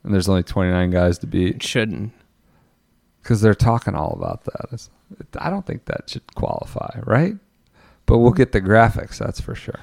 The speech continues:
Speaker 2: Who's gonna win the
Speaker 1: Uh,
Speaker 2: FedEx Cup this year?
Speaker 1: I don't, why are we asking ourselves? That's not a real question. Uh, Collin Morikawa, probably.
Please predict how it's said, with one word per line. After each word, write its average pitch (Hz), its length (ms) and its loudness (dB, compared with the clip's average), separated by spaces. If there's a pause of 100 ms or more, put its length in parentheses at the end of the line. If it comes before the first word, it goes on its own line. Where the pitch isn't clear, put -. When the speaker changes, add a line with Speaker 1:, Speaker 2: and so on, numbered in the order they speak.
(100)
Speaker 2:
Who's 233 240 2
gonna 320 160 4
win 220 120 6
the - 80 8
Speaker 1:
Uh, 135 140 8
Speaker 2:
FedEx 143 420 4
Cup 127 220 -4
this 110 300 -8
year? 117 180 -8 (640)
Speaker 1:
I 220 200 2
don't, 170 220 4 (380)
why 170 180 -10
are - 80 -6
we - 200 -10
asking - 500 -6
ourselves? - 540 -12 (1300)
That's 175 180 2
not 147 200 8
a 101 40 8
real 87 220 6
question. - 560 -8 (880)
Uh, 127 440 6
Collin 131 320 6
Morikawa, 131 580 4
probably. - 420 -2